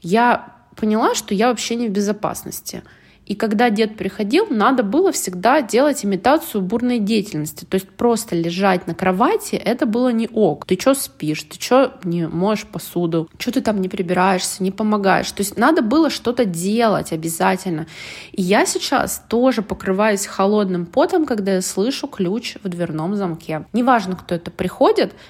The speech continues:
но у меня есть рефлекс начать какую-то бурную деятельность. И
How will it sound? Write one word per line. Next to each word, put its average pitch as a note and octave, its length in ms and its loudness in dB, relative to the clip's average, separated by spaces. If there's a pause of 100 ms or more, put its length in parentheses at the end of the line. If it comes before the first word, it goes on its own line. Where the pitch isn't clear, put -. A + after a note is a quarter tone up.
но G3+ 120 2
у G3 40 2
меня F#3+ 280 2
есть G3 400 0
рефлекс F3+ 720 -2
начать G3 420 2
какую-то A#3 420 -2
бурную F#3+ 440 0
деятельность. D#3+ 720 -2
И F#3 240 -2